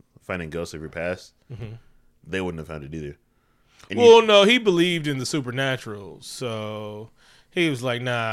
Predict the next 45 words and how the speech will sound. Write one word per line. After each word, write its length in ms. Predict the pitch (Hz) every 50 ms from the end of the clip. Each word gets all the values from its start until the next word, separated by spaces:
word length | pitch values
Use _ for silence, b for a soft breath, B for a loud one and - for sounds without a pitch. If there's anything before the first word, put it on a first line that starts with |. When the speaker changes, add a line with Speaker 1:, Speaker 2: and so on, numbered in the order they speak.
| 107 110 113
Speaker 2:
I 40 | 113
r-, 460 | 117 123 127 135 139 139 139 139 139
they 200 | 139 143 147 143
really 260 | 135 131 135 131 123
shouldn't 240 | 117 - 127 107 104
find 220 | - 123 113 113
this 100 | 110 107 -
place." 360 | - - 127 127 127 123 -
And 140 | - 117 117
he 40 | 120
was 60 | 113 113
like, 120 | 110 110
"Somehow 340 | - 143 135 127 131 127 117
they 140 | 113 107 104
know 220 | 110 120 123 127
of 120 | 135 135
me." 220 | 135 143 139 143 139 B B B B B B _
Oh, 180 | 190 180 170 156
somehow 760 | - - 196 202 196 196 196 196 185 180 180 175 175 170 b b b b b b b b -
they 300 | 123 139 147 147 143 151
infiltrated 560 | 151 147 165 156 - 160 151 151 151 151 147
and 200 | 107 127 123 120
found 280 | - 143 135 135 127 127
out 160 | 127 135 143
about 240 | 139 151 151 156 160
him. 200 | 165 160 156 151
That's 220 | 131 127 120 -
part 300 | - _ - 143 127 117 117
of 80 | 110
what 140 | 110 113 107
his 180 | 110 110 101 98
message 320 | 104 101 98 - 107 95 101
was 180 | 101 92 92
back 220 | 98 98 90 90 -
then. 280 | 87 82 87 98 104 - -
Speaker 1:
Yeah, 180 | 101 90 85 87 -
so 180 | - - 120 -
I'm 120 | 92 98 92
being, 260 | 98 92 92 87 71
I'm 100 | 76 87
being 160 | 90 87 80
tracked. 360 | 76 - 85 73 69 - - _ -
I 100 | - 76
know 160 | 85 82 80
it. 80 | 73